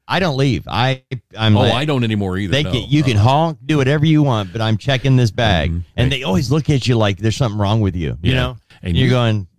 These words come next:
Speaker 2: you would be very surprised how quickly they can fix that order if you refuse to pull forward.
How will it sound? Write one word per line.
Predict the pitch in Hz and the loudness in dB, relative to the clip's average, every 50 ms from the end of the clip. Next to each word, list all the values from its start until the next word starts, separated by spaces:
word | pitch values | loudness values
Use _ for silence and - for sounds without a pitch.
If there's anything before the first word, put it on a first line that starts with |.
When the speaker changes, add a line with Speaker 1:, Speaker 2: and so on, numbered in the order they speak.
| _ 104 98 | _ -10 -6
Speaker 2:
you | 90 92 107 | -4 -2 -2
would | 117 113 110 | -2 -2 -4
be | 120 123 | -4 -4
very | 113 101 98 110 113 117 120 123 | -4 -2 -2 -2 -2 0 -2 -2
surprised | - 135 120 143 139 135 127 120 101 - - | -4 -4 -4 -4 -2 -2 0 0 -2 -2 -4
how | - 104 101 98 92 | -2 -2 0 0 -2
quickly | - - 139 165 - - 131 117 101 | 0 0 0 0 0 0 0 0 2
they | 90 95 98 | 2 0 0
can | - - 92 | 0 -2 -2
fix | 90 - 139 151 147 - | -2 -2 -2 -4 -4 -4
that | - 95 82 80 | -4 -2 -2 0
order | 85 80 85 82 87 - | 0 -2 -2 -2 -4 -4
if | 98 90 - - | -6 -6 -4 -4
you | 92 90 | -2 -2
refuse | 90 85 87 85 - 92 90 90 85 | -2 -2 -2 -4 -2 -2 -2 -2 -4
to | - 85 | -6 -6
pull | - 104 95 87 82 | -4 -2 -2 -2 -2
forward. | - - 90 92 85 71 65 65 67 | -4 -4 -6 -6 -6 -8 -10 -14 -16